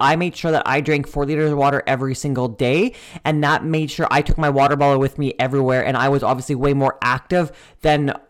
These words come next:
I was walking way more on the holiday than I would when I would be at home. It was hot, I was outside way more, so I needed to make sure that I stayed hydrated,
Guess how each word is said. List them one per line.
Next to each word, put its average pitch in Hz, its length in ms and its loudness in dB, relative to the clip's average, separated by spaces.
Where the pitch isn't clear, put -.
I 143 100 4
was 156 160 4
walking 139 460 2
way 143 180 2
more 139 420 2
on 131 200 2
the 127 60 -2
holiday 147 400 0
than 143 140 0
I 139 120 0
would 127 320 0
when 131 120 -2
I 123 80 0
would 123 120 -2
be 127 100 -2
at - 100 -4
home. 165 440 0
It - 20 2
was 131 160 0
hot, 151 460 0
I 135 40 2
was 127 140 0
outside 143 480 -2
way 165 160 -2
more, 165 220 0
so - 240 -8
I 147 160 0
needed 170 240 -4
to 165 80 -6
make 151 160 -6
sure - 180 -4
that 139 180 -2
I 131 260 0
stayed 135 260 -2
hydrated, 156 760 0